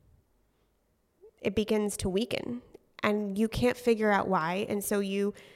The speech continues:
continue to play the victim, and you continue to not take responsibility over your life, over your thoughts,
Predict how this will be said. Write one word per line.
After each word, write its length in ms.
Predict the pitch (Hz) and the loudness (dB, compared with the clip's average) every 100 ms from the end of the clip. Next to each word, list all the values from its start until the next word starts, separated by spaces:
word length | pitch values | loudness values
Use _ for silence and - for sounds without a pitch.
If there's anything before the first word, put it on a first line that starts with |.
| - - | -20 -4
continue 580 | - 233 - 247 226 233 | 2 4 6 6 6 4
to 140 | 233 220 | 2 0
play 160 | 214 | 0
the 120 | 208 | -2
victim, 360 | 185 185 - 196 | -2 -4 -4 -2
and 120 | 196 | -2
you 80 | 196 | -2
continue 640 | 208 190 220 233 214 202 214 - - - - | -2 -2 0 2 4 2 0 -8 -20 -20 -8
to 600 | - 226 214 208 208 214 - | -2 2 4 4 2 -2 -2
not 340 | 202 226 - | 0 0 0
take 240 | - 220 | -2 -2
responsibility 880 | 214 202 202 196 190 190 190 190 190 - | 0 -2 0 0 -2 -2 0 -2 -2 0
over 200 | 190 190 | 0 0
your 140 | 185 | 0
life, 420 | 185 214 226 - - | 0 -2 -2 -4 -4
over 180 | 185 | -2
your 100 | 180 | -2
thoughts, 720 | 170 - 185 277 - - - | -4 -4 -2 -2 -4 -6 -6